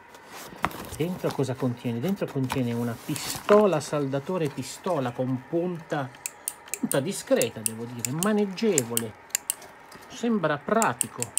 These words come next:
sembra un bel pistolone ed è pesante. Ok, lo mettiamo qui. E poi c'è questo libretto di istruzioni che ora studieremo accuratamente.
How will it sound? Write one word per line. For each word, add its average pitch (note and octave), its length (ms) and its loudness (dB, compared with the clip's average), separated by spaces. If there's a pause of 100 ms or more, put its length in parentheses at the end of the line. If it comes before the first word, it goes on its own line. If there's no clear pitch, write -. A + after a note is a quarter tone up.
(140)
sembra G#3+ 280 -2
un E3+ 140 -2
bel G#3 180 -4
pistolone F#3+ 640 -2
ed D3 80 -2
è G#3+ 60 0
pesante. G#2+ 720 -6 (720)
Ok, C3 560 -2
lo F#3 100 4
mettiamo A#2 480 -2
qui. F3 240 -2 (1200)
E - 40 -10
poi A3+ 180 -4
c'è - 180 -6
questo C#3+ 460 -2 (220)
libretto E3 500 2
di C#3+ 120 -2
istruzioni C#3 680 -2
che D3 100 0
ora D3 140 2
studieremo C3+ 500 -2
accuratamente. B2+ 880 -4